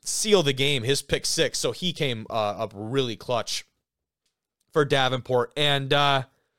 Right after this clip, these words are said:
that was kind of the, the, kind of the cliff notes, uh, of that one. And I think, you know,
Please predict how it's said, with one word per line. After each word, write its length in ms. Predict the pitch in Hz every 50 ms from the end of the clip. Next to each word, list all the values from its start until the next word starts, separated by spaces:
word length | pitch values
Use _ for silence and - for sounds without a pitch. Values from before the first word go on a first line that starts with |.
| _ _ _ _ - - - - - - _ _ _ _ -
that 80 | - 170
was 100 | 208 -
kind 180 | - 254 247
of 60 | 202 156
the, 100 | 139 120
the, 140 | 131 151
kind 160 | - 208 247 233
of 40 |
the 60 | 175 -
cliff 420 | - - - 151 180 190 - -
notes, 500 | 156 151 135 131 - - - - - - _ _ _ -
uh, 200 | - 139 139 135 -
of 180 | 135 131 120
that 220 | 120 147 160 147 123
one. 260 | 135 131 127 123 127 -
And 140 | - 143 156
I 80 | 147 143
think, 380 | - - 190 185 165 - - _ _ _ _ _ _ _ _ _ _ _ _ _ _ _ _
you 140 | 147 160 165
know, 360 | 165 160 151 147 151 - -